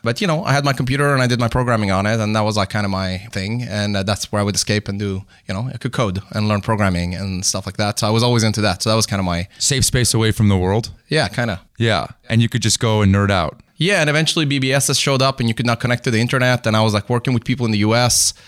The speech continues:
Speaker 1: So I was up until, like, four or five A M every night. I was on U S time zone, basically. I grew up basically in the U S time zone. So yeah, then you connected to this whole world, universe of people around the world that are, like, amazing programmers and hackers and whatnot. So you're, like, in this whole other cyberspace.
Speaker 2: Totally.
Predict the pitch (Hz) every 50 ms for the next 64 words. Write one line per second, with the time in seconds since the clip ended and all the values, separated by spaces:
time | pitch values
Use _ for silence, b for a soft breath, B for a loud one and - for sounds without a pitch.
0 | B B B B - - 131 131 123 131 127 131 113 120 117 92 92 - - -
1 | 127 123 113 - 120 113 117 110 110 107 107 113 110 - - 107 117 113 104 98
2 | 107 117 - 113 120 123 139 135 123 117 123 123 - 123 127 147 147 110 95 87
3 | 82 82 80 - 80 - - 85 90 - - - 117 113 113 113 113 123 143 143
4 | - - 95 92 - - - 92 92 90 90 92 87 - - 110 117 127 113 87
5 | 78 - _ - - - 117 120 139 120 92 95 127 123 120 120 120 120 - -
6 | 123 120 - - 113 - 113 98 - 117 107 101 117 123 117 104 98 98 101 107
7 | 113 127 127 110 98 90 82 - - - 90 98 95 - 120 107 - 107 98 98
8 | 92 92 95 95 104 110 104 98 95 90 95 90 85 - - - 110 113 113 113
9 | 95 101 92 92 - 120 113 110 113 107 104 98 95 92 92 87 85 85 87 101
10 | 113 107 - - 104 95 92 90 90 95 90 92 98 - - 107 101 98 95 -
11 | - - - 107 120 143 156 127 - 127 117 110 104 - - - 143 135 127 120
12 | 117 - 113 120 113 107 95 - - 117 117 113 107 - - - 90 87 95 95
13 | - - - - 123 107 104 101 95 87 80 92